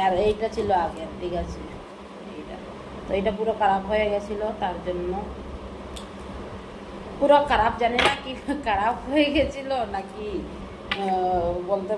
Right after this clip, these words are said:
পারবো না। তো হাজব্যান্ড আবার এটাকে, জানি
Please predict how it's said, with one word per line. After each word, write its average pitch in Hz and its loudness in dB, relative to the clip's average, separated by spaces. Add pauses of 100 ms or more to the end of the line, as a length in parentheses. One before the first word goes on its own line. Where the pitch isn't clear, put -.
পারবো 196 6
না। 220 -2 (280)
তো 202 -4
হাজব্যান্ড 190 -2
আবার 190 4 (100)
এটাকে, 190 -4 (3000)
জানি 196 0